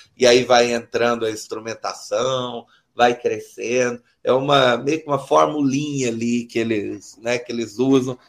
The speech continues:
que faz sentido, especialmente, né, na dance music, assim, faz sentido começar devagar e aumentando, né, ganhando tração.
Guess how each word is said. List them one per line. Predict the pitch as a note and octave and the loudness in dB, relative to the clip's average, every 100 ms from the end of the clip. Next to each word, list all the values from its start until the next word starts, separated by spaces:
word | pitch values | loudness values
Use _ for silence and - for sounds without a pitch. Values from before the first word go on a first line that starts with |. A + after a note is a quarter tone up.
| _ | _
que | - | -10
faz | D#4+ D#5+ - | 2 6 6
sentido, | C#4+ A#3+ C4 B3 | 2 -2 0 0
especialmente, | - G3 - D#3+ F3+ F#3 | 0 -2 0 0 0 -2
né, | F3+ | -4
na | D#3 | -4
dance | C3 C#3+ D3+ - | -2 -2 -4 -8
music, | B2 C#3 D3+ C3+ - | -6 -4 -4 -8 -6
assim, | A2+ - C3+ | -6 -6 -4
faz | C#3+ C#3 | -2 -2
sentido | D3 C#3 - - | -6 -10 -10 -6
começar | B2+ B2+ A#2+ G#2+ A#2+ A#2 A2 - _ _ | -4 -2 -4 -2 4 4 2 -10 _ _
devagar | G2+ G2 G2 B2+ C3+ A#2+ | -8 -6 0 4 6 6
e | A2 | 2
aumentando, | A2 G2+ F#2 B2 C3 B2+ G#2+ G#2 | -2 -4 -4 0 2 0 -4 -10
né, | A2 | -14
ganhando | G#2 G#2 G#2+ | -10 -8 -8
tração. | G#2 G2 F2+ - A2 A#2+ | -10 -10 -10 -10 -8 -6